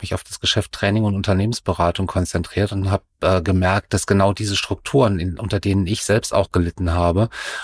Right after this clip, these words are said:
ähm, dafür gesorgt haben, dass Menschen und heutzutage Arbeitnehmer, Arbeitnehmerinnen, ähm, ganz große Schwierigkeiten haben, mit der Welt umgehen zu können. Und, ähm, mit dem Bewusstsein, dass, äh,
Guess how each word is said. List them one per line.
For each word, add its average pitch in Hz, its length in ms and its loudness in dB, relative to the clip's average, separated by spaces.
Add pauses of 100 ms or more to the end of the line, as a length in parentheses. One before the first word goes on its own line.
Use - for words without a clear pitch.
(180)
ähm, 92 220 4
dafür 92 260 2
gesorgt 87 420 0
haben, 98 300 0
dass 90 180 -2
Menschen 95 480 0
und 90 120 -6
heutzutage 90 440 -2
Arbeitnehmer, 92 520 2
Arbeitnehmerinnen, 90 880 2 (500)
ähm, 92 160 2
ganz 101 240 2
große - 320 -4
Schwierigkeiten 82 720 -2
haben, 76 300 -4
mit 78 140 -8
der 80 100 -2
Welt 80 180 -4
umgehen 87 420 -2
zu - 180 -10
können. 71 760 -6
Und, - 100 -10
ähm, 80 640 -4
mit 85 320 -2
dem 98 140 4
Bewusstsein, 95 920 2
dass, 90 240 -4
äh, 90 320 0